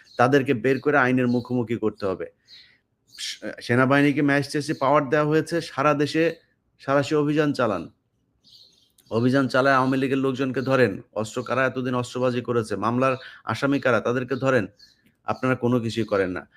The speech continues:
আপনি উল্টা বলছেন সরকার, আপনারা কি ব্যারাকে রাখা হয়েছে নাকি? আপনাকে ম্যাজিস্ট্রেসি পাওয়ার দিয়ে বাইরে রাখা হয়েছে। আপনি কারে দোষ চাপান?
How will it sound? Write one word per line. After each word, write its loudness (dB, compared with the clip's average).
আপনি 2
উল্টা 2
বলছেন 0
সরকার, 2
আপনারা 2
কি -4
ব্যারাকে 4
রাখা 0
হয়েছে 0
নাকি? -2
আপনাকে 0
ম্যাজিস্ট্রেসি 2
পাওয়ার 4
দিয়ে 0
বাইরে 2
রাখা 2
হয়েছে। 2
আপনি -2
কারে 4
দোষ -2
চাপান? -4